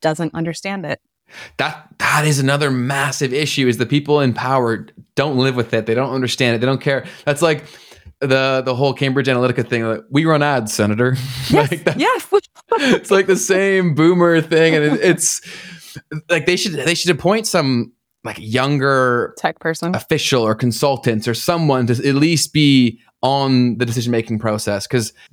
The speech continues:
Speaker 2: th-, th-, that is crazy. That's become a massive meme in our community. So I'm sure there'll be a whole lot of, of that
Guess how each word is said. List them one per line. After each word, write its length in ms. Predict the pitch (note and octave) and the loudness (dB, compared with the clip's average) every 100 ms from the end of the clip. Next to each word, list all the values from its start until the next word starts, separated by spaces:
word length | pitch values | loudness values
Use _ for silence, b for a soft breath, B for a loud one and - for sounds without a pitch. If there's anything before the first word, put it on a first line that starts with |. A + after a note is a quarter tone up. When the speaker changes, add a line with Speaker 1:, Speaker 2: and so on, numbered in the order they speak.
| - | -4
Speaker 2:
th-, 120 | C#3+ C3+ | -2 0
th-, 120 | C3+ | 0
that 160 | D3 | 2
is 120 | D3+ C#3 | 2 0
crazy. 280 | D3+ C#3 | -2 -2
That's 140 | B2+ C3 | -2 -4
become 200 | D3+ D3+ | -4 -4
a 60 | |
massive 320 | C#3 C3 C3 A2+ | -4 -4 -4 0
meme 240 | B2 B2+ | 2 2
in 40 | A2+ | -2
our 80 | G#2+ | -6
community. 500 | A2+ G#2 G2 G2+ G2+ | -8 -8 -8 -10 -14
So 240 | - C3+ A#2+ | -4 0 2
I'm 160 | A#2+ | 0
sure 500 | A#2 C#3+ C3+ B2+ B2 | 0 0 2 0 -2
there'll 140 | B2 A#2 | -4 0
be 80 | |
a 60 | A#2+ | 0
whole 240 | A#2 C3+ | 2 0
lot 140 | B2+ A#2+ | 0 -2
of, 180 | A2+ G#2 - | -4 -8 -8
of 160 | A2 | -4
that 300 | A2 G#2+ E2 | 0 0 -2